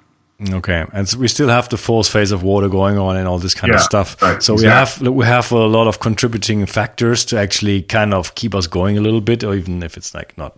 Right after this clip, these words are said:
Speaker 1: very
Speaker 2: Yes, yes.
Speaker 1: Okay, yeah, okay. Um, Thomas, uh, can you actually, can you go to, like, a conference for, uh, of, of, uh,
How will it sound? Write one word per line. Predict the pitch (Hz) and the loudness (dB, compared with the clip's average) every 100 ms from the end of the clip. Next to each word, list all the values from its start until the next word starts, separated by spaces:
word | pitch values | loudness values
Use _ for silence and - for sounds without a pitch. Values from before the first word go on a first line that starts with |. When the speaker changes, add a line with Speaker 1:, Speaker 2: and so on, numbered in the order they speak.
| - | -10
Speaker 1:
very | 117 | 0
Speaker 2:
Yes, | 117 - - - - _ _ - - - | 2 2 -2 -10 -16 _ _ -20 -14 -4
yes. | 104 92 - - - - - - - - - - | -2 -2 -8 -10 -12 -20 -20 -18 -18 -20 -20 -18
Speaker 1:
Okay, | - - 90 - 90 _ - - - - - - | -18 -10 -10 -10 -14 _ -14 -10 -8 -10 -14 -12
yeah, | 76 92 92 - - - | -6 -4 -6 -8 -16 -8
okay. | 131 - 170 160 143 - - - - - 139 | -8 0 2 2 -4 -8 -14 -14 -20 -10 0
Um, | 139 143 147 151 143 123 - - _ _ | 4 4 2 0 -2 -6 -16 -20 _ _
Thomas, | - 147 120 90 - - - _ _ _ | -4 -2 0 0 0 -2 -6 _ _ _
uh, | 104 - 120 - - | -6 -6 -8 -12 -4
can | 160 | 0
you | 202 185 | 0 0
actually, | 160 160 147 135 123 117 - | 0 0 2 0 0 -4 -6
can | 143 180 | -6 -4
you | |
go | 175 147 | -2 -2
to, | 117 120 110 | 0 0 2
like, | 101 | 0
a | 98 | -2
conference | - 110 113 117 117 | -2 -2 0 -2 -2
for, | - 117 | -4 -8
uh, | 113 110 - 107 | -8 -8 -12 -18
of, | - - | -20 -20
of, | - 110 - - | -14 -12 -10 -4
uh, | 98 92 90 | -2 0 -2